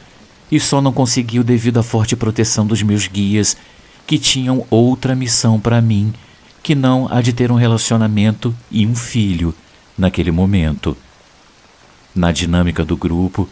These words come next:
eu o abracei, eu tive o seu perdão e o encaminhei para o seu resgate espiritual nas boas mãos dos meus amigos.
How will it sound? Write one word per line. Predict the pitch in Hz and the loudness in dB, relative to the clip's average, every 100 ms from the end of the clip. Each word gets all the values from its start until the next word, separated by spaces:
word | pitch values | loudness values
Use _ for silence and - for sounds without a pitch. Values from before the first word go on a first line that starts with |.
| - - - - | -12 -20 -20 -6
eu | 120 113 107 | 2 2 2
o | |
abracei, | 104 107 113 - 104 107 107 - - - - - | 0 0 0 0 0 0 -2 -8 -20 -20 -16 0
eu | 147 | 0
tive | 143 135 | 2 0
o | 131 | 2
seu | 135 | 0
perdão | 120 127 120 123 123 120 | 2 0 2 2 2 2
e | 135 | 2
o | 127 | 2
encaminhei | 120 123 127 123 113 | 2 -2 0 2 2
para | 110 107 | 2 0
o | |
seu | 104 104 | 0 0
resgate | 110 107 107 104 101 | 0 0 -2 -2 -2
espiritual | - 104 98 - 107 92 92 98 - - - | -2 -2 -2 -2 0 2 0 -2 -6 -20 -10
nas | 135 139 120 | -2 0 0
boas | 120 127 120 120 | 0 2 2 2
mãos | 120 107 104 104 | 2 2 2 0
dos | 113 95 | 0 2
meus | 92 82 | 0 0
amigos. | 92 104 85 76 80 - | -2 0 -2 -4 -6 -6